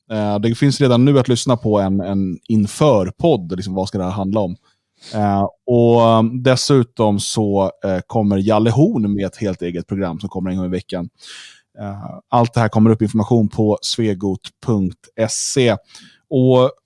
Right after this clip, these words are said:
för att vi ska kunna fortsätta göra det här behöver vi ditt stöd. Eh, du kan då gå in på svegot punkt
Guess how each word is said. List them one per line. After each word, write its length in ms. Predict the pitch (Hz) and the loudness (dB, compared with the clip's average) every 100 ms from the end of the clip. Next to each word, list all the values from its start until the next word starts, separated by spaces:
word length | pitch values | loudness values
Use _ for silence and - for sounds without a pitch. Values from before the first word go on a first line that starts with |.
| - | -2
för 200 | 170 165 | 4 4
att 80 | |
vi 40 | 165 | 4
ska 120 | 160 | 2
kunna 180 | 170 160 | 2 0
fortsätta 460 | - 156 - 151 151 | 0 -2 -2 0 2
göra 240 | 147 143 | 4 4
det 100 | 139 | 2
här 300 | 131 131 127 143 | 2 2 0 -2
behöver 400 | 123 123 123 113 | -2 2 2 0
vi 360 | 110 113 107 | -2 -2 -2
ditt 180 | 107 107 | -4 -6
stöd. 440 | - 165 170 175 190 - | -2 2 2 2 -4 -4
Eh, 380 | 123 117 110 110 110 | 0 2 2 2 0
du 120 | 113 110 | -2 -6
kan 260 | - 117 107 | -4 -4 -2
då 60 | |
gå 140 | 104 127 | -2 0
in 160 | 139 | -2
på 140 | 123 110 | -2 -6
svegot 640 | - 165 185 170 160 - | -2 0 2 2 0 0
punkt 240 | 139 127 | -2 0